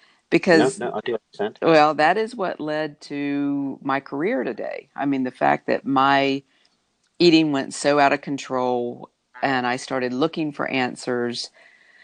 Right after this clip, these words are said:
Speaker 1: and I found some early help, support with Janine Roth's work and some of the other people doing work in the nineties. But it wasn't until I found, <clears throat> excuse me, until I found E F T and then, quite frankly, deep meditation work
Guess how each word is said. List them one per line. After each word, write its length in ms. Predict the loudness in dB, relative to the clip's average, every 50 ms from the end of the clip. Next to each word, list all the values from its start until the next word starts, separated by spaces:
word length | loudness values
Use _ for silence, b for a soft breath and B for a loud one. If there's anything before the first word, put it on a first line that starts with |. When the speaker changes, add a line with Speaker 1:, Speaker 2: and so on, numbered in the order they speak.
| b b b b
Speaker 1:
and 120 | 2 4 6
I 140 | 6 4 2
found 420 | 0 -2 0 0 0 0 -2 -4
some 220 | -6 -8 -8 -6 -4
early 680 | -2 0 0 0 0 0 -2 -2 -2 -2 -4 -6 -8 -12 _ _ _ _ _ _ _ _ _ _ -18
help, 420 | -8 0 2 2 2 2 0 -4
support 600 | -8 -10 -10 -12 -12 -8 -4 0 2 2 2 2 0
with 180 | -2 -4 -4 -4
Janine 400 | -4 -2 -2 0 0 0 -2 0
Roth's 420 | 0 2 2 0 0 -2 -8 -6 -2
work 280 | 0 0 0 0 -2
and 140 | -6 -8 -6
some 160 | -6 -4 -4 -2
of 60 | 0
the 160 | 2 2 4
other 180 | 4 2 2 0
people 360 | -2 -4 -6 -6 -6 -6 -4
doing 380 | -2 -2 -2 0 0 -2 -2
work 260 | 0 0 -2 -2 -4 -6
in 80 | -6
the 80 | -6 -4
nineties. 600 | -2 -2 0 0 0 0 0 -2 -4 -6 -8 -10
But 360 | -4 -2 0 0 0 -2 -6 B B B B B B B B
it 160 | 4 4 4 6
wasn't 380 | 6 6 6 6 4 0 -4 -6
until 300 | -8 -6 -4 -2 -2 -2
I 100 | -2 -2
found, 340 | -4 -4 -4 -4 -4 -6 -10 _ _ _
<clears throat> 160 | _ _ 0
excuse 600 | 0 2 2 2 0 0 -2 -2 -4 -4 -2 -2
me, 100 | -2 -2
until 240 | -2 -2 -2 -2 -2
I 100 | -2 -2
found 280 | -4 -4 -4 -4 -4
E 200 | -2 -2 0 0
F 160 | 0 -2 -4
T 280 | -6 -4 -2 0 0 0
and 120 | 0 -2 -2
then, 100 | -4 -4
quite 260 | -2 -2 -4 -2 0
frankly, 600 | 0 0 0 0 0 -2 -2 0 0 -2 -2 -6 -8 -2
deep 240 | 0 0 0 0 -2
meditation 720 | -2 -2 0 -2 -2 -2 -2 -2 -2 -2 -4 -4 -4 -2
work 380 | 0 0 0 0 0 -2 -8